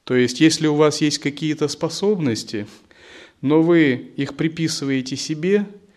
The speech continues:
вы ими эгоистично гордитесь и начинаете мнить, это значит, э, вы сбиваетесь на неправильную дорогу,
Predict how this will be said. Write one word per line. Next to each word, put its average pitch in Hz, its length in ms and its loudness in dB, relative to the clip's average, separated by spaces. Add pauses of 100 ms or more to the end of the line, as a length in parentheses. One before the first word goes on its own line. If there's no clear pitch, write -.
(460)
вы 156 300 0
ими 139 240 0
эгоистично 143 680 -2
гордитесь 160 680 0
и 127 320 -6
начинаете 135 760 -2
мнить, 170 420 -2 (480)
это 160 320 2
значит, 165 500 -2 (140)
э, 117 380 -8
вы 127 160 -6
сбиваетесь 131 720 -2
на 127 100 -4
неправильную 120 680 -4
дорогу, 156 580 -2